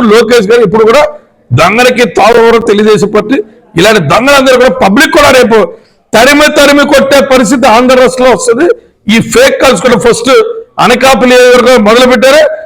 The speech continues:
ఎందుకంటే హైయెస్ట్ మెజారిటీ కూడా అనకాపల్లి నియోజకవర్గం వస్తుందని భయంతో పలు సర్వేలు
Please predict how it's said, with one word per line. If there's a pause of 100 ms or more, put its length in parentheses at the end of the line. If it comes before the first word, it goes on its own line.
ఎందుకంటే
హైయెస్ట్
మెజారిటీ
కూడా (460)
అనకాపల్లి
నియోజకవర్గం
వస్తుందని
భయంతో (680)
పలు
సర్వేలు